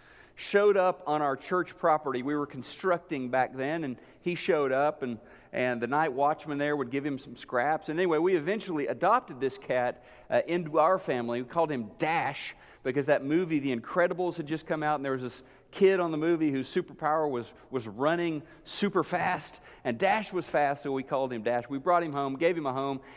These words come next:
and he was one of the sweetest little cats,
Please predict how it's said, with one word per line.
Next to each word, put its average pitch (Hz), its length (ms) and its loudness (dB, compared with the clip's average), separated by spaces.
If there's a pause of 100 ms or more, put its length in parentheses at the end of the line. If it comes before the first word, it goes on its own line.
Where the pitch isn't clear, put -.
(140)
and 143 140 0
he 240 180 -2
was 165 520 2 (520)
one 254 340 2
of 143 260 2
the 160 200 0
sweetest - 1120 -2
little 175 300 0
cats, - 680 -6